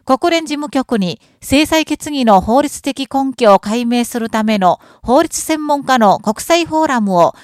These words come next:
ニューヨークやジュネーブで開くことを求めた。しかしアメリカは国際法も知らない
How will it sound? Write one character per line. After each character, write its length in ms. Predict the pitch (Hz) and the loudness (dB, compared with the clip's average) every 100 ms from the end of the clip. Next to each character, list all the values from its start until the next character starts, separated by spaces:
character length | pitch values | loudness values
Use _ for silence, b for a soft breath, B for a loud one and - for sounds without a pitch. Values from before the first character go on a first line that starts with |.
| B | B
ニ 100 | 220 | -4
ュ 120 | 311 | -2
ー 20 | 320 | -2
ヨ 200 | 302 302 | -2 -2
ー 40 | |
ク 140 | - | -2
や 180 | 233 202 | 0 2
ジ 120 | 190 | 0
ュ 40 | 254 | -2
ネ 140 | 294 | -2
ー 40 | 269 | -4
ブ 100 | 214 | -2
で 120 | 202 | -2
開 240 | 233 247 | -2 -6
く 100 | - | -6
こ 140 | - 190 | -8 -4
と 260 | 196 156 | 0 2
を 60 | 151 | 0
求 300 | 170 175 151 | -4 -6 -8
め 160 | 143 | -10
た。 240 | - 101 - _ _ _ _ _ _ _ _ _ - | -10 -12 -12 _ _ _ _ _ _ _ _ _ -16
し 80 | - | -6
か 120 | 277 | -4
し 140 | 277 226 | 0 0
ア 80 | |
メ 140 | 220 240 | 0 -2
リ 80 | 247 | -2
カ 160 | 226 | 2
は 180 | 180 160 b b | 2 0 b b
国 180 | - | -6
際 280 | - 311 311 | 0 0 0
法 200 | 277 277 | 2 2
も 120 | 254 | 2
知 160 | 269 247 | -4 -2
ら 120 | 247 | 0
な 140 | 233 208 | 2 2
い 160 | 185 | 0